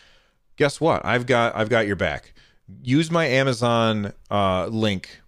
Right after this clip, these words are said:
to buy your eShop gift cards. Listen, I, you're not gonna save any money that way, but you will directly be supporting the show when you're buying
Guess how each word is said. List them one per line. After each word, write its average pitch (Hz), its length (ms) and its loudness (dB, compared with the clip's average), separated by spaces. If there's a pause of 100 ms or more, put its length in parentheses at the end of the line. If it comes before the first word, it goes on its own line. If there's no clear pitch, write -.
(280)
to 120 100 0
buy 110 220 2
your 120 180 0
eShop 110 480 -2
gift 110 180 -2
cards. 64 520 -6 (1120)
Listen, 101 400 -2
I, 120 260 2
you're 131 320 2
not 135 140 2
gonna 135 100 0
save 135 300 0
any 127 140 0
money 127 260 0
that 78 240 -2
way, 67 340 -8 (240)
but 92 540 -2
you 120 180 -2
will 120 80 2
directly 120 460 0
be 139 100 -2
supporting 120 460 -2
the 101 40 -6
show 117 460 0 (400)
when 117 220 0
you're 110 100 2
buying 113 600 0